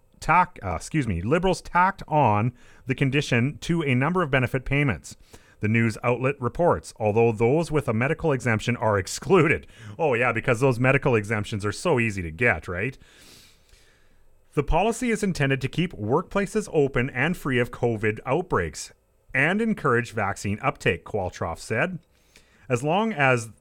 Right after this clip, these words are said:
the collective public health of Canadians is jeopardized and our economy is thereby threatened, we're going to have to keep public health policy top of mind in our employment and labor and economic decision-making," she noted.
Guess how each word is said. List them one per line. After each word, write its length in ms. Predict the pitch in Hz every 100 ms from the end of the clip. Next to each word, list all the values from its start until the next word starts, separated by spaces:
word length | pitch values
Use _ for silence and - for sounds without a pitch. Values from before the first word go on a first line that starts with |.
| -
the 200 | 107 104
collective 480 | - 120 156 - 170
public 340 | 151 139 135
health 340 | - 123 104 -
of 220 | 117 98
Canadians 640 | - 113 123 147 151 139 135
is 180 | 143 131
jeopardized 720 | - 165 160 123 87 92 98 - - -
and 120 | 120
our 80 | 117
economy 520 | - 131 147 151 143
is 200 | 117 98
thereby 360 | 120 147 170 170
threatened, 540 | - 175 113 98 95 - -
we're 80 | 123
going 240 | 123 127 156
to 120 | 151
have 360 | 143 131 117
to 140 | - 113
keep 340 | - 185 208 - - -
public 340 | 165 170 175
health 260 | - 131 -
policy 420 | 120 117 - 123
top 300 | - 117 113
of 100 | 143
mind 320 | 120 104 104
in 160 | 127 113
our 100 | 113
employment 520 | 123 - 107 98 107
and 240 | 123 120
labor 260 | 107 98 98
and 180 | 110 110
economic 520 | 101 - 101 90 98
decision-making," 760 | - - 226 202 175 120 - 85
she 180 | - 101
noted. 400 | 90 92 147